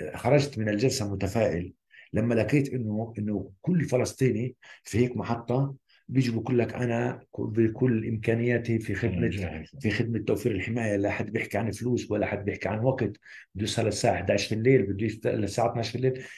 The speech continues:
Speaker 1: فأنا يعني، آه، كثير يعني، آه، ارتحت
Speaker 2: أكيد.
Speaker 1: من هذا النفس، واتفقنا على سلسلة من الإجراءات. "طب كويس، بدك تلعب معي هيك؟ طب أنا بدي ألعب معك ضمن الضوابط تبعك." فأنت بدك تخلص تقلب صفحات، أنا بدي أخليك توحل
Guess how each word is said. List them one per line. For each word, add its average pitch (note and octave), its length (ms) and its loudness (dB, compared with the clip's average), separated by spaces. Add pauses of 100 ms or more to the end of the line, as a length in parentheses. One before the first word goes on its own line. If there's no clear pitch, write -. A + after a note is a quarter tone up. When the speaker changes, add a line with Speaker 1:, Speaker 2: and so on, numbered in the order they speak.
(160)
Speaker 1:
فأنا B2 460 4
يعني، A2+ 460 -2
آه، G#2+ 240 0
كثير G#2 520 0
يعني، F#2+ 320 2
آه، F#2+ 340 -4 (180)
ارتحت G2+ 320 -2
Speaker 2:
أكيد. F#2 140 -6
Speaker 1:
من F#2+ 120 -2
هذا G#2+ 200 2
النفس، G#2 720 -2 (340)
واتفقنا C#3 520 2
على G#2 200 2
سلسلة A#2+ 380 0
من A#2+ 140 0
الإجراءات. A2+ 440 0
"طب D3+ 180 2
كويس، E2+ 380 -4
بدك A2+ 160 -2
تلعب B2+ 260 -2
معي A2+ 240 0
هيك؟ E3+ 360 0 (300)
طب A#2 140 0
أنا C3+ 120 2
بدي C3 180 2
ألعب A2+ 220 0
معك C#3+ 320 -2 (320)
ضمن C#3 160 6
الضوابط B2 480 4
تبعك." E2+ 260 -4 (680)
فأنت A#2 200 0
بدك A2+ 180 2
تخلص C#3+ 340 4
تقلب C#3 280 6
صفحات، D#3+ 580 2
أنا C3 180 0
بدي A#2 280 0
أخليك C3 360 0
توحل C3+ 520 2